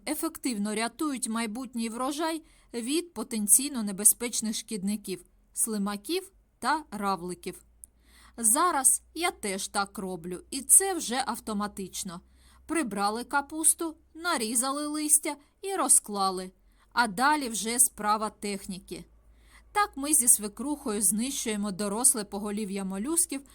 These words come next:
на своїх городах. Але є, звичайно, один прийом, який підвищує ефективність цієї осінньої боротьби.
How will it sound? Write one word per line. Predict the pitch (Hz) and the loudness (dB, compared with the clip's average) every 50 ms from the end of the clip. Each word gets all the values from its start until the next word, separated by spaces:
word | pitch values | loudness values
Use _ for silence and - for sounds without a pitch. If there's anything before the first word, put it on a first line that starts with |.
| - - - _ - | -20 -20 -20 _ -8
на | 196 196 220 233 254 269 | -6 -4 -2 0 4 6
своїх | - - - 196 202 202 208 208 214 156 | 6 6 6 2 0 -4 -4 -4 -6 -8
городах. | 151 208 202 202 202 196 190 190 175 180 190 185 - - - _ _ _ _ _ _ _ _ _ _ _ _ _ _ _ - - - - _ | -8 -6 -6 -4 -4 -4 -4 -6 -6 -8 -12 -12 -14 -20 -20 _ _ _ _ _ _ _ _ _ _ _ _ _ _ _ -20 -20 -20 -18 _
Але | - 285 330 226 202 208 220 | -10 -8 -6 -4 -4 -4 -4
є, | 208 170 185 226 233 214 - - _ - - - - | -4 -4 -4 -4 -4 -6 -8 -12 _ -20 -20 -12 -2
звичайно, | 220 151 196 208 226 208 - - 220 180 185 175 170 180 175 - | 4 4 4 4 2 -2 -2 -2 -2 -2 -4 -4 -8 -10 -8 -2
один | - 311 277 302 339 320 | 0 0 2 2 -2 -2
прийом, | 302 - - 285 277 254 185 180 190 180 160 160 - - _ - _ - | -2 -4 -4 -2 -2 -2 -2 -4 -4 -4 -6 -10 -14 -18 _ -20 _ -8
який | 294 339 339 349 381 370 359 | -8 -6 -4 0 0 0 0
підвищує | - - 285 294 226 208 233 247 247 226 - - - 208 202 - - | 0 -2 -4 -4 -2 -2 -2 -2 -2 -2 -2 -2 -2 -4 -4 -4 -6
ефективність | 226 - 226 208 - - 285 330 320 277 240 233 262 - - | -8 -6 -6 -8 -6 -2 -2 -2 -2 0 2 4 4 8 8
цієї | - 226 202 214 247 254 240 | 6 6 6 -2 -2 -2 -2
осінньої | 214 202 202 - - - 220 202 196 196 202 196 | -2 2 6 6 6 6 6 4 0 0 0 -2
боротьби. | 180 160 196 196 196 190 160 156 156 180 175 | -4 -4 -4 -2 -4 -4 -6 -6 -10 -10 -10